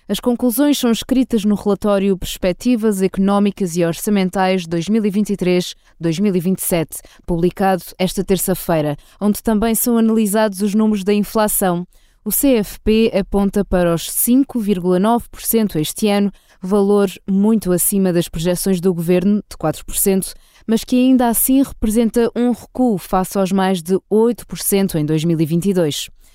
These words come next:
Os tão desejados dois por cento de inflação só deverão ser atingidos em dois mil e vinte e cinco. Quanto à taxa de desemprego, é esperada uma subida este ano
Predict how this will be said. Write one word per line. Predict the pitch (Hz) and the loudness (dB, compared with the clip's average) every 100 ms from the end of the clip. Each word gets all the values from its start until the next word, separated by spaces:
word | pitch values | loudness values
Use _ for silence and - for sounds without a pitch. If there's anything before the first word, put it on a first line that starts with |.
| _ _ _ - | _ _ _ -8
Os | 208 | -4
tão | 254 240 | 0 0
desejados | 196 202 220 226 190 | 0 0 2 0 -2
dois | 180 233 233 | 0 0 0
por | - - | -4 -6
cento | 214 208 - | -2 -2 0
de | 202 | -2
inflação | 190 202 196 - 170 156 | 0 0 0 0 -2 -2
só | - 214 | -2 -2
deverão | 202 190 202 202 | -2 -2 0 0
ser | - 196 | 0 0
atingidos | 190 196 190 185 185 175 | 0 0 0 0 -2 -2
em | 180 180 | 0 2
dois | 185 202 | 2 2
mil | 170 147 | 0 0
e | |
vinte | 151 160 | -2 -2
e | - | -2
cinco. | 165 156 - - - - _ _ - | -2 -2 -6 -20 -20 -20 _ _ -4
Quanto | 208 196 | -2 0
à | 202 | 0
taxa | 196 190 208 | 0 0 -2
de | 170 | -2
desemprego, | 185 196 185 165 156 | 0 0 0 0 0
é | 175 | 0
esperada | - 202 202 196 | -2 0 0 2
uma | 202 | 0
subida | 202 - 196 220 226 | 0 0 2 2 2
este | 220 190 220 - 220 | 2 0 -2 -2 0
ano | 202 | 0